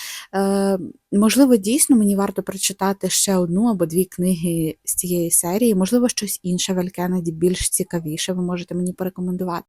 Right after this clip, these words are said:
Я ще знаю, що в цієї серії є умовне продовження, це типу, а, А, ну, тут у нас є чотири книги, наскільки я знаю, чотири книги, да, і кожна книга про окрему пару.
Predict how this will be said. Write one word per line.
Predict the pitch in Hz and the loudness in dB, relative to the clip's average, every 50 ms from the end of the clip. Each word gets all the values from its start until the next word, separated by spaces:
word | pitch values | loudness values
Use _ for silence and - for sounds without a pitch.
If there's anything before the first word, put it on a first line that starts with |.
| _ - | _ -4
Я | 196 202 214 | -2 -2 0
ще | - - - - 208 190 180 | 0 0 0 2 2 2 2
знаю, | 175 175 190 233 285 285 233 | 0 0 0 2 2 2 2
що | - - 196 | 0 -2 -6
в | 190 | -4
цієї | - - 196 196 196 202 190 185 | -4 -4 -2 0 2 2 2 4
серії | 185 - - - 214 240 247 240 214 190 | 4 4 4 4 4 4 4 4 4 2
є | 180 175 175 190 196 196 | 2 0 0 0 0 0
умовне | 175 - 180 185 190 196 185 180 180 | 0 -2 -2 0 0 0 0 -2 -2
продовження, | - - - 175 175 180 185 220 277 - 269 240 208 196 190 | -4 -6 -6 -4 -2 0 0 0 2 2 2 2 2 0 -2
це | - - 190 | -4 -6 -6
типу, | - - 190 - _ - 180 170 170 - - - - - - - - - - - | -6 -6 -6 -6 _ -6 -6 -6 -6 -8 -10 -14 -14 -12 -12 -12 -12 -14 -8 -4
а, | 175 175 175 | -2 0 0
А, | 175 175 170 175 170 - - | 0 0 0 0 -2 -2 0
ну, | 214 208 - - _ _ | 0 0 0 -4 _ _
тут | - 202 202 - - | 2 2 2 2 0
у | - | 0
нас | 190 190 185 - - | 2 4 4 4 4
є | 185 185 170 | 4 2 2
чотири | 170 - 196 190 - 190 185 175 | 2 0 -2 0 0 0 0 0
книги, | 165 - - 185 196 240 339 320 269 196 160 - - - - | -4 -4 -4 0 2 2 2 4 2 0 0 -4 -10 -10 -10
наскільки | 185 - - - 175 170 - 165 | -8 -6 -4 -4 -4 -4 -4 -6
я | 170 | -4
знаю, | - 160 156 156 | -2 -2 -4 -4
чотири | - - - 196 185 180 | -4 -4 -2 -2 -2 -2
книги, | - - 196 240 294 - 190 | -2 -2 -2 -2 -2 -2 -2
да, | 175 185 196 | -4 -2 -2
і | 190 | -2
кожна | 190 - 196 208 208 190 | -2 0 0 0 0 -2
книга | - - 190 214 208 196 | -2 -2 -2 -2 -2 -4
про | 190 - 175 | -4 -4 -6
окрему | 170 - - 190 185 175 | -4 -2 -2 -2 -2 -2
пару. | - - 202 | -2 -2 -2